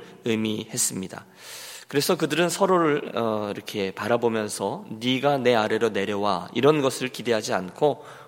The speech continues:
오히려 내가 그대 앞으로 내려가는 그런 태도를 취해야만 했습니다. 왜요? 그게 그리스도 예수의 마음이었기 때문이죠.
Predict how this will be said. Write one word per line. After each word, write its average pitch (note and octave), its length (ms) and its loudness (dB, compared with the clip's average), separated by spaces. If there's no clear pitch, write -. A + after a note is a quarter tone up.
오히려 A#2 260 2
내가 A2 720 0
그대 B2 280 2
앞으로 G#2+ 580 2
내려가는 G2+ 560 2
그런 B2 200 4
태도를 A2 320 -2
취해야만 G#2+ 520 2
했습니다. G2 600 -6
왜요? G#2+ 400 4
그게 B2 380 0
그리스도 A2 400 2
예수의 G#2+ 360 2
마음이었기 F#2+ 680 -2
때문이죠. F#2 580 -8